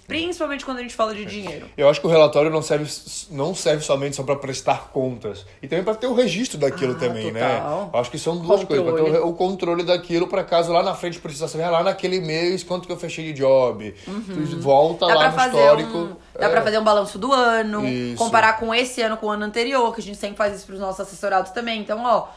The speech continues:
Speaker 1: em dois mil e dezenove você faturou cinquenta mil, em dois mil e vinte, sessenta, em dois mil e vinte e um, cento e trinta.
Speaker 2: Aham.
Speaker 1: Olha como a gente tá crescendo juntos.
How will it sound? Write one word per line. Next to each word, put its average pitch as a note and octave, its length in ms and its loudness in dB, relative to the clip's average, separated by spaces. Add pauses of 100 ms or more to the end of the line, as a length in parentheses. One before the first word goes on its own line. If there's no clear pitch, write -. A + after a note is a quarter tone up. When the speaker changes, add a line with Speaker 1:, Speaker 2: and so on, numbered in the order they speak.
(280)
Speaker 1:
em A3 120 -4
dois G#3+ 200 -2
mil A#3 220 -4
e C#4 40 -6
dezenove B3+ 520 2
você D4 100 -4
faturou C#4 680 2
cinquenta C4+ 440 -6
mil, A3 340 -4 (200)
em F3 40 -14
dois G3+ 140 0
mil A3+ 160 -4
e G#3+ 60 -6
vinte, C4 340 -4
sessenta, B3+ 600 -2
em F#3 40 -6
dois G3+ 160 -4
mil A3+ 140 -4
e - 20 -4
vinte A#3 280 -8
e A#3 40 -6
um, D4+ 220 -4
cento C4+ 280 -2
e - 20 -6
trinta. C#4 640 -4
Speaker 2:
Aham. A2+ 140 -10
Speaker 1:
Olha G#3+ 180 6
como C4+ 120 0
a C#4+ 40 0
gente - 60 -8
tá C#4+ 100 2
crescendo C4 340 -4
juntos. B3 480 -6